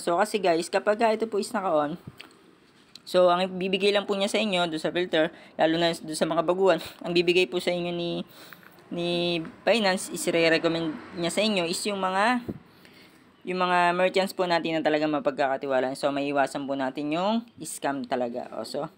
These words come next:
and then, click yes. Tandaan nyo po yung settings, ha. Nakaganyan lang po. So, kung saan kayo magtatransact,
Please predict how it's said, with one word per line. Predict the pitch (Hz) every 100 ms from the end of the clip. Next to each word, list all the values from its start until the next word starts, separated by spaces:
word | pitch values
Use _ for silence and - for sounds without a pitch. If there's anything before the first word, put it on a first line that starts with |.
| _ _ _
and | 143
then, | 147 185 214
click | 160 -
yes. | 170 185 233 - - -
Tandaan | - 143 139 151
nyo |
po | 151
yung | 160
settings, | - 190 220 220
ha. | 196
Nakaganyan | 190 160 151 151 170
lang | 196
po. | 175 175
So, | - 139 135 143 - - - _ _ -
kung | - 151
saan | 165
kayo | 151 156
magtatransact, | 156 156 151 147 151 185 202